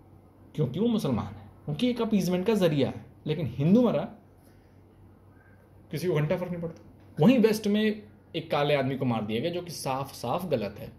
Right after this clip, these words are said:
मर्डर को मर्डर की तरह लीजिए, लेकिन racism लिया गया। ठीक, मुद्दा उठना चाहिए था, आउटरीच दिखना चाहिए था, दिखा, जनता निकल के आई और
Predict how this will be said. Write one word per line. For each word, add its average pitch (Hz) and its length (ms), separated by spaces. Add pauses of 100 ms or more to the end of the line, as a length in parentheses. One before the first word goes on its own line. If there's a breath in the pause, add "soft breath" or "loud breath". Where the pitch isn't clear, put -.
(140)
मर्डर 139 280
को 208 340
मर्डर 156 380
की 135 80
तरह 123 180
लीजिए, 107 380 (280 soft breath)
लेकिन 214 320
racism 156 480
लिया 98 200
गया। - 180 (560)
ठीक, 196 180 (360)
मुद्दा 123 260
उठना 123 320
चाहिए 104 200
था, 92 300
आउटरीच 120 320
दिखना 143 380
चाहिए 101 200
था, 170 160
दिखा, 190 640
जनता 156 320
निकल 143 260
के 127 140
आई 127 300
और - 400